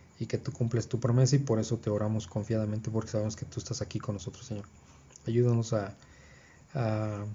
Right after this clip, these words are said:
a superar las pruebas, a que, pues, somos débiles, Señor, todos padecemos, todos, eh, tenemos dudas, eh, flaqueamos en muchos momentos, Señor, no hay quien se resista a ello, pero, pues, así como tú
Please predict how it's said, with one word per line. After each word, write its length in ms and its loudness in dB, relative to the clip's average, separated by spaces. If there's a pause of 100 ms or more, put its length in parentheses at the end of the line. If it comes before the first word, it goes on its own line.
(140)
a 100 0
superar 380 6
las 160 6
pruebas, 580 8
a 100 0
que, 520 2 (400)
pues, 260 -6 (160)
somos 600 2
débiles, 380 8
Señor, 200 4 (340)
todos 380 2 (580)
padecemos, 580 6
todos, 520 2 (580)
eh, 460 0 (600)
tenemos 400 4
dudas, 600 8
eh, 340 -2
flaqueamos 500 4
en 100 4
muchos 240 4
momentos, 420 2
Señor, 220 0
no 120 4
hay 60 4
quien 360 -4 (440)
se 200 0
resista 400 0
a 40 6
ello, 220 4
pero, 260 0 (680)
pues, 340 -2
así 180 0
como 220 4
tú 260 2